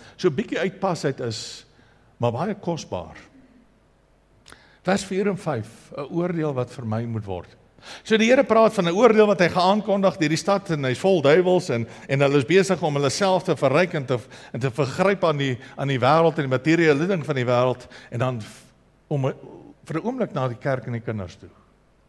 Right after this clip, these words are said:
En hy sê vir julle as kinders, drie dinge, "Gaan uit daar uit, my volk." En as hy hierdie gedeelte is, dan dink ek terug aan,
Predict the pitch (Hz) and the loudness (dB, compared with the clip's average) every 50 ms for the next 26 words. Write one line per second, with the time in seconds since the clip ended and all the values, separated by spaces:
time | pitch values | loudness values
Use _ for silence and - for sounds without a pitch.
0 | _ _ _ _ _ _ _ _ _ _ _ _ _ _ _ _ _ _ 107 113 | _ _ _ _ _ _ _ _ _ _ _ _ _ _ _ _ _ _ -6 -4
1 | 110 165 156 143 - 143 135 131 135 131 123 120 - - 151 135 127 117 101 - | -2 -2 -2 -2 0 0 0 0 2 0 0 -2 -2 -6 -4 -2 -2 -4 -4 -6
2 | - - - - - - _ _ _ _ _ _ _ _ _ _ _ _ _ _ | -12 -16 -18 -20 -20 -20 _ _ _ _ _ _ _ _ _ _ _ _ _ _
3 | _ _ _ _ _ _ _ _ _ - - 165 180 151 139 127 117 101 95 90 | _ _ _ _ _ _ _ _ _ 0 2 2 2 2 0 -2 -2 -4 -6 -8
4 | - - - - _ _ _ _ _ _ _ _ _ _ _ _ _ - - 151 | -10 -14 -20 -20 _ _ _ _ _ _ _ _ _ _ _ _ _ -10 -2 0
5 | 151 151 156 147 143 135 131 127 131 139 131 - - - - - - - - - | 0 2 2 0 0 0 -2 -2 -2 -4 -6 -8 -10 -18 -20 -20 -20 -20 -20 -20
6 | _ _ _ _ _ _ _ _ _ _ _ _ _ _ _ _ _ _ _ - | _ _ _ _ _ _ _ _ _ _ _ _ _ _ _ _ _ _ _ -6
7 | 117 107 - - 113 92 - _ _ - - - _ _ _ _ _ _ _ _ | -6 -6 -6 -8 -12 -12 -12 _ _ -20 -20 -20 _ _ _ _ _ _ _ _
8 | _ _ _ _ _ _ _ _ _ _ _ _ _ _ _ _ _ _ _ _ | _ _ _ _ _ _ _ _ _ _ _ _ _ _ _ _ _ _ _ _
9 | - 156 160 151 175 175 180 208 269 294 - - 190 170 165 156 160 160 - 165 | -2 -2 -2 0 0 0 0 2 2 0 0 0 0 0 0 0 0 0 -2 -4
10 | 151 165 151 127 113 131 165 175 233 202 - - 175 175 175 175 - 151 156 135 | -2 -2 -2 0 0 -2 -2 -2 -4 -6 -4 -2 -2 -2 -2 -4 -6 -4 -4 -4
11 | 135 135 131 131 | -4 -4 -6 -8